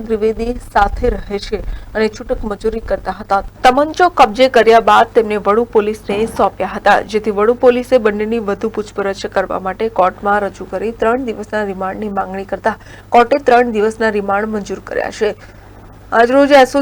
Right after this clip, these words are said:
જીની ટીમ વડુ પોલીસ સ્ટેશન વિસ્તારમાં પેટ્રોલિંગમાં હતી, તે દરમિયાન બાતમી મળી હતી કે પાદરા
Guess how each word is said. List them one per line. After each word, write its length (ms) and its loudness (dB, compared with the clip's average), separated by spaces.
જીની 260 -2
ટીમ 320 -2
વડુ 240 6
પોલીસ 240 2
સ્ટેશન 380 -4
વિસ્તારમાં 500 0
પેટ્રોલિંગમાં 560 -2
હતી, 320 -6
તે 160 2
દરમિયાન 480 -4
બાતમી 320 0
મળી 240 -8
હતી 240 -6
કે 100 4
પાદરા 320 8